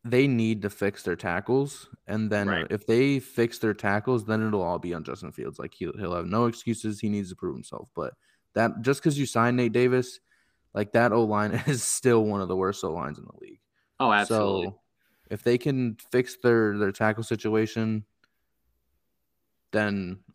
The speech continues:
Speaker 1: I think he's got a shot.
Speaker 2: Yeah, and the tough thing for that, though, is it's gonna have to be through the draft, 'cause it seems like all of the blue chip, uh, tackles have been signed, and you see teams have been willing to fork over money, whether it's the Broncos, whether it's the Bengals, whether it's the Chiefs.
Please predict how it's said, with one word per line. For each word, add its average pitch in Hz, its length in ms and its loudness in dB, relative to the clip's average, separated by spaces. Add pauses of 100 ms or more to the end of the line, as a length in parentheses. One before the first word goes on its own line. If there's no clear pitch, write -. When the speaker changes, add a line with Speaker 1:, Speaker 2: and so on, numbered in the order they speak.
Speaker 1:
I 101 140 -2
think 101 320 -8 (400)
he's 104 160 -8
got 90 160 -2
a - 40 -8
shot. - 320 -12 (760)
Speaker 2:
Yeah, 113 360 2
and 135 140 2
the 143 60 2
tough 160 320 4
thing 156 200 2
for 135 160 -2
that, 117 260 2
though, 120 200 4
is 107 120 0
it's 98 160 -8
gonna 143 140 2
have 123 140 0
to - 40 -20
be 113 100 2
through 107 180 -2
the 90 60 -6
draft, 90 520 0
'cause 95 240 -6
it 104 240 -6
seems 117 260 4
like 107 160 0
all 95 300 -4
of 95 80 -12
the 101 80 -4
blue 101 280 -4
chip, 98 420 -4 (340)
uh, 98 240 2
tackles 104 500 0
have 92 160 -6
been 101 140 -4
signed, 101 500 2
and 92 320 -8
you 101 100 -6
see 107 280 -2
teams 104 320 -4
have 101 120 -4
been 95 200 -4
willing 98 280 -2
to 92 60 -6
fork 95 380 -8
over 95 260 0
money, 113 340 2
whether 95 220 -4
it's - 140 -10
the - 40 -16
Broncos, 104 560 0
whether 92 200 -4
it's - 120 -10
the - 80 -10
Bengals, 101 540 -4
whether 92 180 -4
it's - 140 -12
the 85 80 -12
Chiefs. - 540 -4